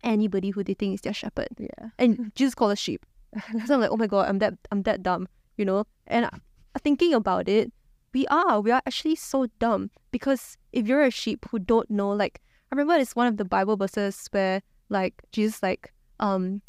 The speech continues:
Speaker 1: "The sheep will know the master's call. Like,
Speaker 2: Mm-hmm.
Speaker 1: only my sheep will know my
Speaker 2: Mm-hmm.
Speaker 1: voice," something like that.
Speaker 2: Mm-hmm.
Speaker 1: So in that situation, I feel like there are sheep that are like, "Oh no, who do I listen to?" Right?
Speaker 2: Mm-hmm.
Speaker 1: They can't hear Jesus's voice.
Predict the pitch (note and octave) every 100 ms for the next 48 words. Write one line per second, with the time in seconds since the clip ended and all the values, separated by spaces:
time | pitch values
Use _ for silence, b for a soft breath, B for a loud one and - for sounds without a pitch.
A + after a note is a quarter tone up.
0 | - _ A3+ - A3+ G#3+ G#3+ G#3 G3+ G3+
1 | G3+ F#3+ G3 G3+ - G3+ - _ - G3+
2 | G3 A3 C#4 - _ A3 A3 - A#3 B3+
3 | A#3 G#3+ G#3 A3+ - - G3+ F#3+ F#3 E3+
4 | G3+ - - G3+ F#3 G3 F3+ - G#3 -
5 | _ - G#3+ G3+ G3 G3+ - G3 G#3 F#3
6 | F#3 C4+ - A#3 A3 A3+ - _ - G3+
7 | A3+ F#3+ - G#3+ - G3 - G#3+ F#3+ -
8 | _ _ _ _ - G#3 G3 - B3 F#3
9 | F3 B2 _ - C4 A#3 G#3 G3+ A3 G3+
10 | G3 F#3+ G3+ G3 A3 - - - G#3+ -
11 | G3+ A3 G3+ - B3 A3 - A3+ G3+ -
12 | F#3+ F#3+ G3+ G3+ - - -